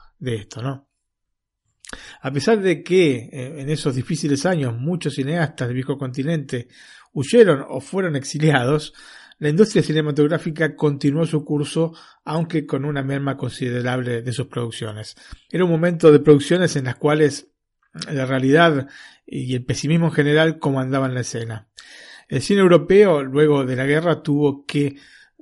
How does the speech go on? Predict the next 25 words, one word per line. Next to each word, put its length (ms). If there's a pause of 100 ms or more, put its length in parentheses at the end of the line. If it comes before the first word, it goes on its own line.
por 180
otra 200
parte, 380
reorganizarse 840
para 200
encontrar 600
una 240
identidad 500
perdida 580 (440)
y 60
de 80
alguna 280
forma 420
poder 500
hacer 340
frente 600 (280)
al 200
cine 240
de 80
importación 600
estadounidense 840
que, 220
por 180
el 80
contrario, 640